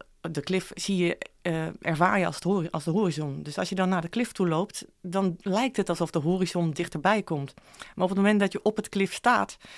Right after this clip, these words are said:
dan heb je natuurlijk al lang in de gaten dat dat geen horizon is, maar de rand van het klif. En pas dan zie je de horizon in de verte liggen. Dat vond ik al iets van, eh, "Wauw, wat gebeurt hier?" Want je staat ook hoog op het klif, al is het in Friesland maar zes meter, maar je staat wel hoog dan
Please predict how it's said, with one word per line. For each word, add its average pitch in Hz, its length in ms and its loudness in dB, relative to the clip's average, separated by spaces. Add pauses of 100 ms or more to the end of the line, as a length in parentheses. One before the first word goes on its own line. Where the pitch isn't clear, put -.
(640)
dan 147 100 -4
heb 147 120 -6
je 147 60 -10
natuurlijk 156 140 -2
al 160 60 0
lang 175 140 4
in 170 60 2
de 160 60 0
gaten 156 260 -2
dat 147 120 -2
dat 147 120 -4
geen 151 280 0
horizon 160 420 2
is, 143 100 -2
maar 151 140 0
de 156 60 2
rand 147 220 -2
van 156 120 -4
het 143 160 -8
klif. 214 380 2
En 185 200 -2
pas 185 160 0
dan 202 340 2
zie - 200 -6
je 170 380 0
de 175 80 0
horizon 190 440 2
in 196 80 4
de 190 60 2
verte 254 340 0
liggen. 147 360 -6 (1160)
Dat 175 320 2
vond 254 220 2
ik 269 100 0
al 254 180 4
iets 247 180 0
van, 233 360 2 (240)
eh, 202 240 2
"Wauw, 190 320 4
wat 202 140 -2
gebeurt 180 400 0
hier?" 220 300 0
Want 190 140 2
je 180 60 0
staat 170 220 0
ook 185 120 0
hoog 151 540 0
op - 160 -8
het - 100 -14
klif, 190 280 -4
al 147 100 -8
is 139 80 -6
het - 100 -12
in 151 60 -8
Friesland 147 380 -6
maar 135 120 -10
zes - 260 -6
meter, 175 400 0
maar 143 140 -6
je 147 80 -6
staat 165 260 -4
wel 180 240 4
hoog 165 600 2
dan 165 460 -2